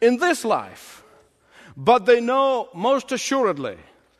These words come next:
that the day is coming when they will have perfect knowledge, when they have perfect bodies, when they have perfect minds,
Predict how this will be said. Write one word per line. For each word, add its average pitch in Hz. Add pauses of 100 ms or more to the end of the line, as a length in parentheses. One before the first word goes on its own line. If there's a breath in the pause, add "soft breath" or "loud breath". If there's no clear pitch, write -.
(300 soft breath)
that 208
the 208
day 247
is 254
coming 143 (520 soft breath)
when 226
they 226
will 214
have 240 (220)
perfect 247
knowledge, 143 (260 soft breath)
when 196
they 220
have 247
perfect 226
bodies, 156 (240 soft breath)
when 226
they 233
have 247 (220)
perfect 247
minds, 180